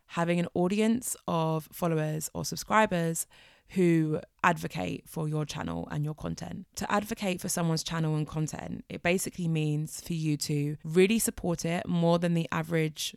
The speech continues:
subscriber or follower, for you to share it with other people, with your audience, for you to basically support that content as much as you possibly can. It's really someone who goes above and beyond for your content, right? So that's what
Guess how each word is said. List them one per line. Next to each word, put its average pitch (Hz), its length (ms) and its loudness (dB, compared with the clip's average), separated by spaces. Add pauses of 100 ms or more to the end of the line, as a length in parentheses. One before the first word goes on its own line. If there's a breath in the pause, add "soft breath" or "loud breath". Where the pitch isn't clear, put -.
subscriber 160 500 -4
or 156 120 0
follower, 156 560 -4 (120)
for 180 100 0
you 170 200 0
to - 100 -6
share 175 440 2
it - 160 -2
with 226 120 0
other 226 240 0
people, 226 680 0 (260)
with 180 140 -2
your 180 140 0
audience, 185 800 -2 (480 soft breath)
for 214 80 0
you 208 80 4
to - 80 -4
basically 247 340 2
support - 640 2
that - 220 -8
content - 460 -2
as 160 120 -4
much 170 180 -4
as 165 120 -2
you 160 80 -6
possibly 156 360 -8
can. - 320 -8
It's - 200 -6
really 208 240 2
someone 190 280 0
who 165 100 2
goes 160 320 -2 (320 loud breath)
above 175 360 4
and 175 160 2
beyond 165 760 -2 (360 loud breath)
for - 140 -4
your 156 240 4
content, - 600 -6 (100)
right? 170 320 -2 (600)
So - 140 -8
that's - 240 2
what 156 320 2